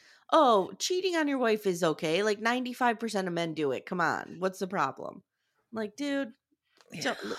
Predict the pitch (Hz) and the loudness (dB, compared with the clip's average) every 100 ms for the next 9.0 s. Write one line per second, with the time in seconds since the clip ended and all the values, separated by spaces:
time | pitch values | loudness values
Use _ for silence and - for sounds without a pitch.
0 | - 196 220 208 190 180 175 160 156 - | -10 -10 -6 -4 -4 -4 -6 -6 -8 -10
1 | 139 143 196 180 123 - - 143 156 151 | -12 -2 0 0 -2 -6 -6 0 0 0
2 | 131 123 127 - - 185 - 220 208 - | -2 -2 -4 -6 -2 2 2 2 -2 0
3 | - 226 233 208 262 277 262 240 208 185 | 0 2 2 0 -2 -2 -2 -2 -2 0
4 | 190 185 185 170 165 165 180 160 156 359 | 2 2 0 0 -2 -4 -2 -2 -2 -2
5 | 320 302 254 285 277 302 294 269 - 285 | -2 -2 -4 -6 -4 -4 -4 -8 -4 -4
6 | 262 233 226 214 208 202 170 151 135 160 | -2 -2 -2 -2 -2 -2 0 -2 -2 -6
7 | 180 226 220 214 196 _ _ _ _ _ | -12 -16 -12 -14 -16 _ _ _ _ _
8 | _ _ _ 196 208 202 330 269 123 139 | _ _ _ 0 0 0 0 2 0 -4